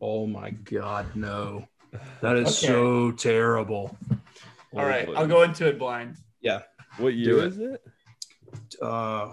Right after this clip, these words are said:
Speaker 1: oh, geez, two thousand.
Speaker 3: Oh, okay. So it's two thousand.
Speaker 1: Two thousands-ish, somewhere around in there. It's part of a trilogy, the Vengeance trilogy. It's, uh,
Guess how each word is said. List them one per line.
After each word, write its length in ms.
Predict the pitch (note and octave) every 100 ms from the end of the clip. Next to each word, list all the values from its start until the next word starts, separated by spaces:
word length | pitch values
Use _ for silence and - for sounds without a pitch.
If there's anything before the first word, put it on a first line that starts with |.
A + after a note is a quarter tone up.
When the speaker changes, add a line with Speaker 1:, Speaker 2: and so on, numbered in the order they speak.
| B2
Speaker 1:
oh, 240 | C3 G2 -
geez, 320 | - A#2+ G2+
two 140 | - B2+
thousand. 880 | C#3 C3+ B2+ C3 B2 A#2 G#2+ G2 _ _ _ E3+
Speaker 3:
Oh, 220 | G#3+ G#3+
okay. 280 | - - - B2+
So 80 | -
it's 200 | G#2+ - _
two 100 | A#2+
thousand. 420 | - - B2+ B2
Speaker 1:
Two 200 | C3+ B2+ - _ _ -
thousands-ish, 880 | A#2+ D3 - F3+ F3 F3 F#3 - -
somewhere 280 | C#3+ D#3 D#3+
around 160 | D#3+
in 60 | D#3+
there. 120 | D#3+
It's 120 | C3+
part 200 | - A#3+
of 80 | E3
a 140 | A2+ - _ _ _ _ -
trilogy, 640 | - - C#3+ A#2+ G#2 A2
the 100 | G#2
Vengeance 400 | G2+ A2+ A2 G2 -
trilogy. 540 | - G#2 G2+ F#2+ F#2+
It's, 280 | F#2+ - -
uh, 400 | F#2+ F#2+ F#2